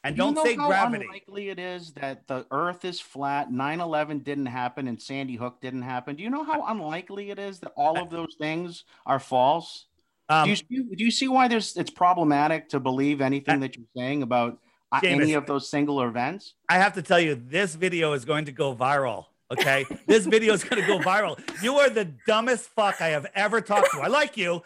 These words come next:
Speaker 1: but
Speaker 2: Thank
Speaker 1: you're
Speaker 2: you.
Speaker 1: the dumbest fuck I have ever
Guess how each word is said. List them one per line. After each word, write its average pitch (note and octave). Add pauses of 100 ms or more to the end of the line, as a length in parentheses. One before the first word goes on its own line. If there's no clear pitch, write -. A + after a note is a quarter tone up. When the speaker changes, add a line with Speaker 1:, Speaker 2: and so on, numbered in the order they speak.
Speaker 1:
but -
Speaker 2:
Thank D3+
Speaker 1:
you're B3+
Speaker 2:
you. -
Speaker 1:
the - (160)
dumbest A#3
fuck G3+
I F3
have E3 (140)
ever A3+